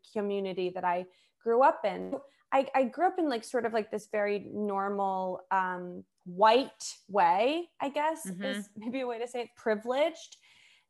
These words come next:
Speaker 1: And, um, and yet I was, like, completely <laughs> tortured inside. And so I didn't understand, like, why my outside world was so, like, neat and tidy, but my inside world wasn't. And so that was, like, sort of the first thing I was wrestling with.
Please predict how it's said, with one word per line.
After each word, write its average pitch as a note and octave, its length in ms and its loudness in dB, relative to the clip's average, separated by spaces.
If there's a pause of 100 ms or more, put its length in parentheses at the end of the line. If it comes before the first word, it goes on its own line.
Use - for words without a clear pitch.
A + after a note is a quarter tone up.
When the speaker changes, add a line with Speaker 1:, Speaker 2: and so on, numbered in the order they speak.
(100)
Speaker 1:
And, A#3+ 480 4
um, G#3+ 640 0 (960)
and C#4 140 6
yet D#4+ 160 6
I C#4+ 80 6
was, C#4+ 140 2
like, C4+ 160 2
completely B3+ 760 2
<laughs> - 0 -
tortured E4 640 6
inside. F#4 720 4 (720)
And D#4 220 6
so C#4+ 600 6 (180)
I D4 100 8
didn't E4+ 240 4
understand, C#4 840 -2
like, A3 180 -2
why A3+ 220 6
my A3+ 240 2
outside A3+ 500 6
world G#3+ 220 4
was A3 120 0
so, A#3 120 2
like, A3 240 4
neat G#3+ 180 0
and A3 120 -2
tidy, A3 520 2
but B3 180 0
my A3+ 120 0
inside G#3+ 500 2
world G3 320 0
wasn't. F3 400 2
And G#3+ 100 -4
so B3+ 80 0
that B3 160 4
was, D#4+ 120 2
like, F#4 100 0
sort C#4 220 0
of A3 80 -6
the G#3 60 -8
first G#3 340 -4
thing G3+ 120 -6
I F#3+ 80 -6
was F#3+ 160 -8
wrestling F#3+ 540 -4
with. - 240 -4